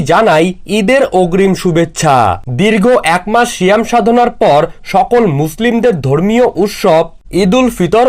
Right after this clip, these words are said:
উদযাপিত হতে চলেছে। সৌদি আরবে চাঁদ দেখাকে কেন্দ্র করে সেখানকার জাতীয় চাঁদ দেখা কমিটির তরফ থেকে বিশ্বের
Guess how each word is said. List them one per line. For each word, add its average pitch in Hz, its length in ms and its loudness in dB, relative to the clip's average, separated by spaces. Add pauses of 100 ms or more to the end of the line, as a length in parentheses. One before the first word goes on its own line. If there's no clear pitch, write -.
(100)
উদযাপিত 185 560 0
হতে 175 320 0
চলেছে। 156 460 0 (440)
সৌদি 190 420 2 (200)
আরবে 180 360 2 (280)
চাঁদ 202 320 2
দেখাকে 233 360 0 (120)
কেন্দ্র 165 340 0
করে 220 280 2 (320)
সেখানকার 233 580 0
জাতীয় 156 360 0 (120)
চাঁদ 175 220 2
দেখা 226 240 0
কমিটির 240 480 0
তরফ 175 300 0
থেকে 233 260 0 (460)
বিশ্বের 202 460 0